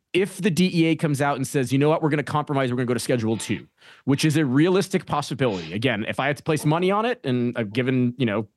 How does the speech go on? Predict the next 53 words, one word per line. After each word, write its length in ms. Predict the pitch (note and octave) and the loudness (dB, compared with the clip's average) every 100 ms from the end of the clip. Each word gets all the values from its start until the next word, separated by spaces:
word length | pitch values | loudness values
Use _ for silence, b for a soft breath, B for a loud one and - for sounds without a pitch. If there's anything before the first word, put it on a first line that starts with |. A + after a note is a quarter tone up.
| - | -4
my 240 | A#2+ A2+ | -2 -2
shares 420 | - - B2+ C3+ A#2+ | -4 -2 0 0 0
in 80 | |
cannabis 340 | G#2+ C#3+ D3 C#3+ | -2 -2 -2 -2
companies, 400 | D#3 - E3+ D#3 | -2 0 0 2
I 80 | G#2 | 0
kinda 260 | B2+ A#2+ | -2 -2
have, 320 | A#2+ D#3 G#3 B B B B | 0 -2 -2 B B B B
um, 680 | C#3+ C3 B2 A#2+ A#2+ A#2+ B2 _ _ _ - - | 0 2 4 2 2 -2 -4 _ _ _ -20 -10
I, 100 | A2+ | -6
I 120 | A#2+ | -6
think, 340 | A#2 D#3 C#3 - C3 | -4 -2 -4 -4 -8
I, 200 | - - | -4 -6
I, 140 | A#2+ B2 | -4 -4
I 80 | A#2+ | -4
think 220 | - C3 | -2 0
that 120 | C3+ | 0
it 80 | A#2+ | 2
will 160 | B2 A#2 | 2 2
happen, 400 | D3 D3+ F#3 G3 | 0 -2 -2 -2
but, 400 | - F#3 C3+ - b b _ | 0 0 0 -4 b b _
uh, 80 | C3 | -4
or 60 | C#3 | -2
that, 180 | C3+ | -2
that 100 | C3 | -2
Schedule 300 | B2 D3 C3 | -2 0 0
three 160 | B2 C#3 | 0 0
will 120 | A2+ | -2
happen. 340 | A#2 C3+ G3 F#3+ | -2 -2 -2 -2
But 300 | - B2+ - | -2 -4 -2
if 340 | F3 E3 - - | -4 -4 -10 -2
the 100 | F#3+ | 0
D 180 | F#3 F3+ | 0 -2
E 160 | F3+ E3+ | 2 2
A 160 | E3 | 2
doesn't 340 | D#3 D3 C#3 D3+ | 2 0 0 0
go 160 | D#3+ | 2
along 300 | C#3 B2+ B2+ | 2 2 2
with 100 | A#2+ | 0
this 180 | B2+ A#2 | -2 -4
or 60 | A#2 | -4
says 220 | B2 A2+ | -4 -2
they're 80 | B2+ | 0
going 180 | C3 | 0
to 60 | B2+ | -2
Schedule 400 | - A#2+ D3 B2 | 0 -2 0 -2
two, 480 | - C3 A2+ G2+ F#2+ B B B _ | 0 2 2 2 -2 B B B _
twenty 400 | - C#3+ D#3 F3+ | -4 0 0 -2
twenty-four 680 | C#3+ D#3+ D#3+ D3+ C#3 C3+ C3+ | 0 0 0 -2 0 2 2
is 180 | B2 F#2+ | 0 -2
going 340 | B2 B2 B2 | 0 2 0
to 140 | - | 0
be 640 | A#2+ F#2+ A#2+ A#2+ A2+ A2+ | -4 2 4 6 6 4